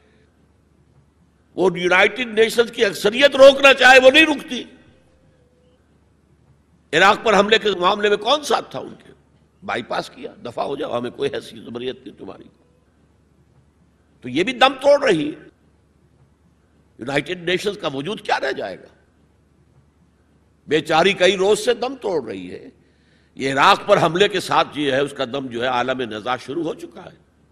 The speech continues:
डर है खबर बद न मेरे मुंह से निकल जाए। तकदीर तो मुबरम नजर आती है, तो अटल नजर आता है कि यह फैल फेल हो जाएगा, इदारा खत्म हो जाएगा।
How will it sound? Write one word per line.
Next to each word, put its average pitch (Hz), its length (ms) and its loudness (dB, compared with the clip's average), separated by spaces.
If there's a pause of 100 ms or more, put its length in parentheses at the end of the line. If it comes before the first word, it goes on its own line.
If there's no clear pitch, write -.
(840)
डर 175 160 4
है 160 160 2
खबर 156 380 2
बद 147 280 -4
न 143 80 0
मेरे 135 200 0
मुंह 123 200 -8
से 123 160 -10
निकल 110 340 -10
जाए। 101 380 -10 (1200)
तकदीर 139 420 -6
तो 208 140 -4
मुबरम 226 480 0
नजर 175 200 -4
आती 113 300 -12
है, 101 80 -12
तो - 100 -16
अटल 247 360 0
नजर 254 200 2
आता 226 240 2
है 202 60 4
कि 190 80 -2
यह 180 160 2
फैल 160 420 0
फेल 190 280 0
हो 143 140 -4
जाएगा, 117 300 -4
इदारा 107 340 -6
खत्म 107 300 -12
हो 95 140 -12
जाएगा। 95 500 -8